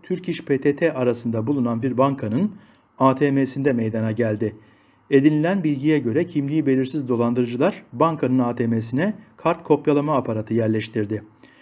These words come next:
Banka görevlileri tarafından fark edilen kart kopyalama aparatları yerinden sökülerek incelenmek üzere Samsun Emniyet Müdürlüğü Siber Suçlarla Mücadele Şube Müdürlüğü ekiplerine teslim edildi. Olayla ilgili soruşturma devam ediyor.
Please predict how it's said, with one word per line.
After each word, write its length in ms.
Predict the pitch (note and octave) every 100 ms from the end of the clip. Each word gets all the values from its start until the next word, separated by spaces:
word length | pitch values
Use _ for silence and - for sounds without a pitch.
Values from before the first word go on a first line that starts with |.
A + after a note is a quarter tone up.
| - _ -
Banka 240 | F3 F#3+
görevlileri 480 | D#3 C#3+ B2+ A#2+ A#2
tarafından 400 | B2 A#2 A#2+ A#2
fark 280 | A#2 D3 C#3+
edilen 300 | A#2 A#2+ D3+
kart 260 | C#3+ C#3+
kopyalama 480 | - C3 C3+ C3 C#3+
aparatları 500 | B2 A2+ A2 A2+ C#3+
yerinden 360 | C#3+ A#2+ B2+ A#2
sökülerek 600 | A#2 C#3+ D3 A#2 D#3 - - _ _ _
incelenmek 600 | C#3 C3+ C#3+ C#3+ C3+ A2+
üzere 280 | C3 A#2+ C#3+
Samsun 680 | D3+ D#3 D3+ - D#3+ F#3+ -
Emniyet 440 | C3 C3 C3+ D3+ C3
Müdürlüğü 540 | A2+ G#2+ A2 E3+ F3+ - -
Siber 340 | - E3 D#3
Suçlarla 540 | D#3 C3 - C#3 D3
Mücadele 540 | E3+ C3+ C3+ C3 B2+ F3+
Şube 320 | E3+ C3+ D#3
Müdürlüğü 520 | C#3 A2+ G#2+ G#2+ G#2+ - - -
ekiplerine 500 | C#3+ D#3+ - A#2 F#3
teslim 360 | C#3+ B2+ C3 A#2
edildi. 420 | A2 G#2 G#2+ - - _ _ -
Olayla 340 | D#3 C#3 A#2
ilgili 320 | A2+ A2 G#2+
soruşturma 720 | A2 D3 A#2 - A2+ F3 G3 - -
devam 280 | A#2+ A2
ediyor. 360 | G#2 G#2 G2